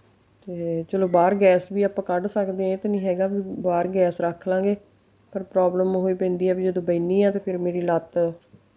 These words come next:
ਦਰਦ ਕਰਨ ਲੱਗ ਜਾਂਦੀ ਆ। ਇੱਥੇ ਜੌਹਲ ਸਾਹਿਬ ਮੈਨੂੰ ਕਹਿੰਦੇ ਸੀ ਪੱਖਾ ਲਾ ਲੈਂਦੀ ਵੀ ਇੰਨੀ ਗਰਮੀ ਵਿੱਚ ਮਰਨ ਡਈ ਆ।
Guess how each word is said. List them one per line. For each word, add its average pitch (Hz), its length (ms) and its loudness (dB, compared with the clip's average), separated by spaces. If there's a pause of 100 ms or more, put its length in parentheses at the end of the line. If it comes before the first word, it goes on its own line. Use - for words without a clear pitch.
(100)
ਦਰਦ 170 300 -2
ਕਰਨ 170 280 0
ਲੱਗ 170 140 2
ਜਾਂਦੀ 170 380 -2
ਆ। 175 60 -4 (1500)
ਇੱਥੇ 190 300 -2
ਜੌਹਲ 180 220 6
ਸਾਹਿਬ 196 220 0
ਮੈਨੂੰ 190 220 -2
ਕਹਿੰਦੇ 185 260 -2
ਸੀ 202 100 -4
ਪੱਖਾ 180 360 -6
ਲਾ 175 160 0
ਲੈਂਦੀ 180 340 -2
ਵੀ 196 260 0
ਇੰਨੀ 185 300 -2
ਗਰਮੀ 175 340 0
ਵਿੱਚ 175 220 -2
ਮਰਨ 170 360 -2
ਡਈ 175 140 0
ਆ। 196 140 0